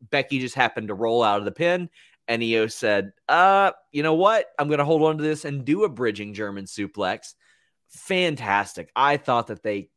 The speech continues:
killed it. They just, they have some really fantastic chemistry. And I get a lot of shades of Shelton Benjamin out of Io Sky. And by that, I mean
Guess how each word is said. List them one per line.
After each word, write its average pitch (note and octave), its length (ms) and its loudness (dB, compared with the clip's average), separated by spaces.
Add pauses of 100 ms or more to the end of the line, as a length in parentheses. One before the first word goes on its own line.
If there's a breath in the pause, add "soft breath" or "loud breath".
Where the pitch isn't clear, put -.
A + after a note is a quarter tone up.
killed G#2 520 -6
it. - 160 -8
They C#3+ 160 2
just, C3 280 -8 (360 soft breath)
they E3+ 220 4
have A#2 420 0
some G2 500 -12
really A#2 380 -4
fantastic G2 680 -6
chemistry. F#2 600 -12 (400 soft breath)
And G#2 380 -6 (1160)
I A#2 100 -4
get B2 220 -4
a C#3 60 -4
lot C3 300 0
of B2+ 80 -6
shades B2+ 500 -4
of B2+ 100 -8
Shelton B2+ 440 -6
Benjamin A#2+ 640 -6 (360)
out G#2 180 0
of G2+ 220 -4
Io G#2+ 300 -4
Sky. D3+ 400 0
And G2+ 140 -2
by G2+ 140 0
that, B2 220 0
I A#2 120 0
mean G#2 300 -10